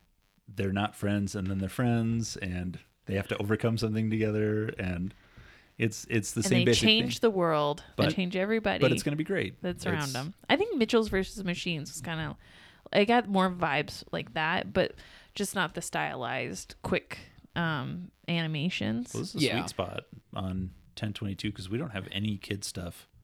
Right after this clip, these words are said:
Speaker 2: None.
Speaker 1: At all.
Speaker 2: Well, we have Addams Family.
Speaker 1: I mean, after that, though. We don't
Speaker 2: Eh,
Speaker 1: have anything after that.
Speaker 2: no, but
Speaker 3: No.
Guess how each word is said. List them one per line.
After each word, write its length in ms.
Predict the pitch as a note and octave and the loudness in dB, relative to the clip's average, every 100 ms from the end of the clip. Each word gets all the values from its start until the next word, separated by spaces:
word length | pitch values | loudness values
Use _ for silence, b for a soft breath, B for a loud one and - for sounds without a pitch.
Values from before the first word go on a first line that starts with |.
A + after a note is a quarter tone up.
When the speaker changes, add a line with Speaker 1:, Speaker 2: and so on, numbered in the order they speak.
| _ _ _ _ _ | _ _ _ _ _
Speaker 2:
None. 380 | F#3+ A3+ E3+ F#3 - - | 0 2 0 -4 -10 -6
Speaker 1:
At 80 | G2+ | 0
all. 340 | G2+ E3+ - - | 2 0 -2 4
Speaker 2:
Well, 140 | C#4+ | 6
we 120 | D#4 D#4+ | 8 6
have 140 | F#4+ | 6
Addams 440 | C#4+ G#3 G3+ F#3+ - | 6 6 2 0 -2
Family. 560 | C3 D3+ D3 C#3+ F#3 - | -2 0 -2 -2 -2 -4
Speaker 1:
I 100 | C3+ | 0
mean, 240 | C3 C3+ A#2+ | 2 2 2
after 300 | A#2 C#3 A#2+ | 0 2 -2
that, 240 | - D#2 - | -2 -6 -6
though. 240 | F2 - - | -8 -10 -6
We 80 | B2 | -2
don't 100 | B2 | 0
Speaker 2:
Eh, 40 | C#3 | 2
Speaker 1:
have 80 | A#2 | 0
anything 280 | A2+ A2 | 0 0
after 240 | A2 F#3+ G#3+ | -2 -2 -2
that. 60 | G#3 | 2
Speaker 2:
no, 160 | A3+ | 2
but 280 | G#3+ A#3 E3+ | 4 4 4
Speaker 3:
No. 260 | F#3+ F3+ | 2 0